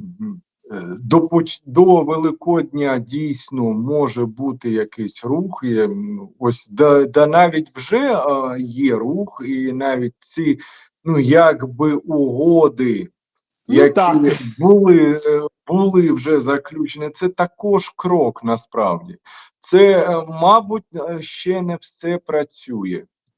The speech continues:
Speaker 1: Е, не все добре працює. Е, чи не працює, але вони домовляються. Я розумію, чого вони хочуть. Е, вони дійсно, е,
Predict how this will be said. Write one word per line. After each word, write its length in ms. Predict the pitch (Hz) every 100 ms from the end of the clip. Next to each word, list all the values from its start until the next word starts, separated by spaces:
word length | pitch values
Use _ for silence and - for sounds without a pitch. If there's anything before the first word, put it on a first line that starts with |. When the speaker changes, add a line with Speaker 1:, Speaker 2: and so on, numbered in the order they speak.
| -
Speaker 1:
Е, 120 | 117
не 160 | 127 127
все 260 | 127 151
добре 480 | 139 131 143 104 101
працює. 500 | - 101 98 - 104 - - -
Е, 120 | 156
чи 320 | 139 - - 185
не 180 | 170
працює, 800 | 165 180 170 - - 131 107 107 -
але 500 | 143 156 175 196 196 _ _ -
вони 340 | 127 175 202
домовляються. 880 | 180 143 135 131 165 202 180 160 147 - _ -
Я 360 | 156 202 196 190
розумію, 680 | 190 180 196 196 196 180
чого 460 | - 156 139 160 151
вони 320 | 139 135 135
хочуть. 680 | 123 117 92 - - _ -
Е, 120 | 117
вони 580 | 123 127 160 185 226 208
дійсно, 800 | 147 202 208 - 175 165 147 151
е, 180 | 147